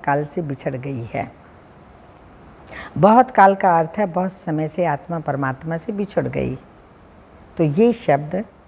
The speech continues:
सिद्ध करता है आत्मा परमात्मा अलग अलग दो चीज़ हैं, दोनों में आंतरिक भेद हैं,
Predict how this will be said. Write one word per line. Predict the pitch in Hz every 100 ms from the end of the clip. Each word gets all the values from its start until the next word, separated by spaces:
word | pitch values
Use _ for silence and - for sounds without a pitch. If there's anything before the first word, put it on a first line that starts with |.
| - - - - - - - - - - - - - -
सिद्ध | - 262 226 262
करता | 165 147 165
है | 165 180 202 202 - _ _
आत्मा | 170 165 - 180 180
परमात्मा | 180 147 143 147 - 165 170 180 - - - -
अलग | 165 170 -
अलग | 147 160
दो | 143 165 180
चीज़ | - 131 -
हैं, | - 202 - - - - - - - - - - 143
दोनों | 214 233 254
में | 262 247
आंतरिक | 160 175 170 196 196
भेद | 127 165 190 143
हैं, | 139 143